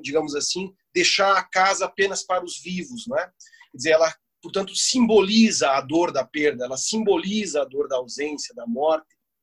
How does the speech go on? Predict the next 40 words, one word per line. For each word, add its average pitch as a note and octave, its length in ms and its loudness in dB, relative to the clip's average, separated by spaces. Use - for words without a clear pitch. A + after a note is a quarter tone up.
e, F#3 400 -4
portanto, G3+ 400 0
consegue G#3+ 460 4
fazer F#3 300 0
com G3 100 -8
que F#3 100 -12
os C#3 200 -6
vivos A3+ 560 0
deem A3+ 320 4
a G3 40 0
si - 160 -2
mesmos F3+ 440 2
um B2 100 -8
presente. A#2+ 560 -10
Dito A#3 220 4
de, G#3+ 180 0
de D#3+ 80 -8
uma G3 100 0
outra E3+ 240 4
maneira, F3+ 340 2
ela F#3+ 160 2
consegue G3 380 -4
exatamente G3 480 -2
fazer G3 220 -4
essa G3+ 180 -6
distinção F#3+ 640 -4
entre D#3 220 -8
aqui - 180 -8
é G3 60 4
o F3+ 40 0
mundo F3 220 -8
dos - 180 -18
vivos G3 320 -14
e E3 60 -2
aqui - 160 -10
é D#3 40 -8
o D3 40 -12
mundo D3 220 -10
dos A#3+ 100 -16
mortos. A#3 320 -12